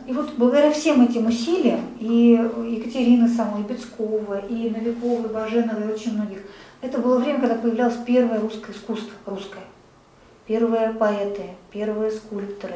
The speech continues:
первые архитекторы, первые музыканты, первые живописцы. М,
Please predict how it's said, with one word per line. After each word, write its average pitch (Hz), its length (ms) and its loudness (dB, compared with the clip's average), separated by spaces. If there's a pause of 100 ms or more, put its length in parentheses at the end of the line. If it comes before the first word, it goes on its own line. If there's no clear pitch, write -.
(140)
первые 214 320 -2
архитекторы, 208 640 -10 (380)
первые 220 300 -2
музыканты, 214 760 -8 (380)
первые 220 320 -2
живописцы. 214 760 -6 (1600)
М, 202 800 -12